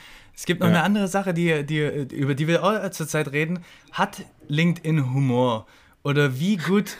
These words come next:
Speaker 2: <laughs>
Speaker 1: kommt
Speaker 2: Stimmt.
Speaker 1: Humor wirklich auf LinkedIn an? Weil ich irgendwie das Gefühl hab, LinkedIn ist mir ein bisschen zu ernst, ein bisschen zu steif. Und wir machen jetzt mal so ein bisschen eine kleine Langzeitstudie und wartet ab, was, was kommen wird.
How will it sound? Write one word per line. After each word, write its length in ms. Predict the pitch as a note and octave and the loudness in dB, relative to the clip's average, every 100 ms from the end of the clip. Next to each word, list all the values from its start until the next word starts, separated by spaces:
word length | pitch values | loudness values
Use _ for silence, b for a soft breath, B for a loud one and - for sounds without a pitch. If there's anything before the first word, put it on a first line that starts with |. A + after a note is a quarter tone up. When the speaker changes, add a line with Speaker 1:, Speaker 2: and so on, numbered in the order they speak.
| - | 0
Speaker 2:
<laughs> 140 | B2 | 4
Speaker 1:
kommt 220 | - G3+ G#3 | 8 8 6
Speaker 2:
Stimmt. 280 | F3 C3 | 4 4
Speaker 1:
Humor 600 | D3+ D#3 E3+ G3+ G#3 D#3 D#3 | 6 4 4 4 2 -2 -2
wirklich 420 | A3 G3 F3+ - | -2 -2 -4 -4
auf 160 | E3 | -4
LinkedIn 400 | E3+ F#3 - G3+ | -2 -4 -4 -6
an? 320 | E3+ G#3+ A#3+ D3+ | -4 -2 -2 -2
Weil 140 | D#3 | -4
ich 100 | D#3 | -2
irgendwie 500 | F#3+ G#3 F#3+ F#3+ F3+ | 0 2 2 0 -2
das 180 | D#3+ - | -4 -6
Gefühl 320 | D#3+ - G#3 | -6 -4 -2
hab, 180 | G#3 - B B - | -4 -6 B B -2
LinkedIn 300 | E3+ E3+ A#3 | -2 2 0
ist 140 | A3 | 2
mir 80 | F#3+ | 0
ein 80 | F3+ | 0
bisschen 280 | F#3 F3 | 0 0
zu 160 | E3 - | -2 -4
ernst, 380 | D#3 A3 B3 - | -2 -2 -2 -4
ein 60 | |
bisschen 260 | D3 D#3 D#3 | -4 -2 -4
zu 140 | - | -4
steif. 360 | - C#3+ F#3 A3+ B B A#2+ | -8 -6 -6 -8 B B -4
Und 340 | D#3+ F3+ E3 | 0 2 2
wir 120 | F3 A3 | 2 2
machen 240 | C#4+ B3+ | 4 2
jetzt 160 | D#3+ D#3+ | 0 -2
mal 120 | D3 | 0
so 120 | C#3+ | 0
ein 80 | C#3+ | 0
bisschen 260 | C#3+ D3 | 0 0
eine 100 | C#3+ | -2
kleine 280 | C3+ C#3 C3+ | 0 -2 -2
Langzeitstudie 840 | C3 C3+ - C3 B2+ C3+ C3+ D#3+ F3 | -2 -2 -4 -6 -6 -6 -2 -2 -2
und 220 | D3 D3+ | -2 -2
wartet 320 | D3+ G#3+ G3 E3 | 0 -2 -2 -2
ab, 240 | G3+ G3+ | -2 -2
was, 260 | D#3+ D#3+ C3+ | -4 -4 -2
was 220 | D#3+ - | -2 2
kommen 260 | F3 A3 | 2 2
wird. 220 | G#3+ G#3+ | 0 -2